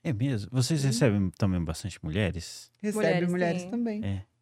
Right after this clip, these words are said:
Speaker 1: E, e, e tem, tem essa questão de, tipo, "Ah, eu quero reconquistar o ex."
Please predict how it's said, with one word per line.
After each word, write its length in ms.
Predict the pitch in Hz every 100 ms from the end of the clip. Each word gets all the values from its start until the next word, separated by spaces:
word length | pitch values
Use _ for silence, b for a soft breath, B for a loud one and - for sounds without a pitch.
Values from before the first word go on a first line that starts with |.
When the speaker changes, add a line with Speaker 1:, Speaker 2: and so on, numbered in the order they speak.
| _
Speaker 1:
E, 640 | 110 110 92 117 110 90
e, 40 | 98
e 40 |
tem, 280 | 95 135 -
tem 260 | - 131 123
essa 280 | - 85 82
questão 440 | - - - 107
de, 100 | 92
tipo, 220 | - -
"Ah, 60 | 98
eu 60 |
quero 180 | 90 98
reconquistar 720 | 90 104 123 107 - - 117 110
o 160 | 92
ex." 580 | 95 85 - - -